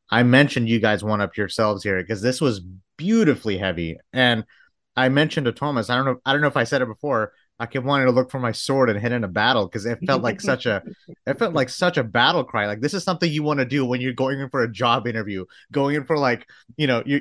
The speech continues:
Speaker 1: you're getting married one day. This is the, this is the soundtrack you want to, to life. You know how you, when you watch a movie, Thomas, you,
Speaker 2: Yeah.
Speaker 1: you go back and you,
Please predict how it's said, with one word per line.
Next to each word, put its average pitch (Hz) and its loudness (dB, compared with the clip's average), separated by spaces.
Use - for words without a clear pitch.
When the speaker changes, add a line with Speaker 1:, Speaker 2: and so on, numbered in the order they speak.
Speaker 1:
you're 135 -2
getting 143 -2
married 135 4
one 120 -2
day. 107 -2
This 170 0
is 175 -6
the, 160 2
this 170 0
is 180 -8
the 160 -4
soundtrack 135 -4
you 113 -4
want 104 -4
to, 123 -6
to 123 -6
life. 107 -2
You 220 0
know 285 4
how 277 4
you, 254 4
when 208 0
you 196 0
watch 175 0
a 147 -6
movie, 131 -4
Thomas, 104 -10
you, 135 -10
Speaker 2:
Yeah. 107 -2
Speaker 1:
you 160 -14
go 151 2
back 131 2
and 131 -4
you, 131 -4